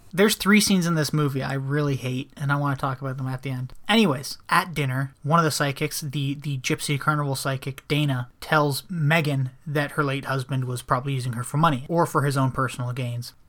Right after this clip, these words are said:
And offended at this, Megan leaves the table and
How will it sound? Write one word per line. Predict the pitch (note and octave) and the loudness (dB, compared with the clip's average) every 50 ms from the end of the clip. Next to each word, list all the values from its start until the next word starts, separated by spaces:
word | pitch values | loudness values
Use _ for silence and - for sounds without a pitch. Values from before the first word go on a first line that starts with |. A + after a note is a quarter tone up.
| _ - - | _ -4 -2
And | E3 D#3 D#3 - | -2 -2 -2 -4
offended | D3 - - C4+ D#4 D#4+ C#4+ F#3 | -6 -2 0 2 2 2 2 2
at | D3+ C3 - - | 0 0 -2 -4
this, | - B2+ B2+ C#3+ - - - - | -6 -6 -4 -4 -4 -4 -2 0
Megan | F3+ E3 D#3+ F3 F#3+ G3 A3+ G3+ F#3 | 2 4 4 4 4 4 2 2 2
leaves | F3 E3+ D#3 D#3+ | 0 -2 -2 -4
the | D#3 C#3+ | -6 -6
table | - - D3 C#3 C3+ C3 C3 C3 C3+ C3+ - - - - - - - - - | -4 -2 -2 -2 0 0 0 -2 -2 -4 -6 -12 -20 -20 -20 -20 -20 -14 -6
and | D#3 C#3+ C#3 C3+ C3+ C3 C3 | -4 -2 0 0 -2 -2 -4